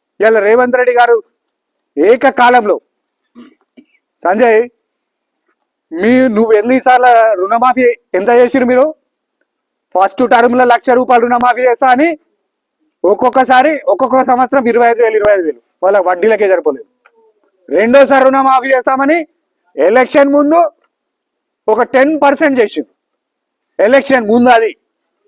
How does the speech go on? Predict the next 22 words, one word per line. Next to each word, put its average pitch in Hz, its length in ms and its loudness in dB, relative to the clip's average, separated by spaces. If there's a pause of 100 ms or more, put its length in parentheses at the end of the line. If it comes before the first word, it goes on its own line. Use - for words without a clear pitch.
(220)
అంటే 240 140 0
ఓట్లు 277 380 4
కావాలి 262 280 4
కాబట్టి 254 220 0
ఒక 254 180 -2
పది 226 140 -2
పర్సెంట్ 214 320 -4
చేసిండు. 165 280 -4 (1400)
మిగతా 254 280 2
రైతులకు 262 540 0 (280)
అప్పుడు, 214 480 2 (320)
ఆ, - 20 -4 (140)
రుణమాఫీ 254 560 0
చేయలే 247 200 2
కదా, 277 260 2 (220)
మరి 214 120 -2
దాని 226 240 -2
మీద 269 140 2
ఏం 254 140 2
సమాధానం 269 440 -2
చెప్తావు 262 220 -2
సంజయ్? 269 340 0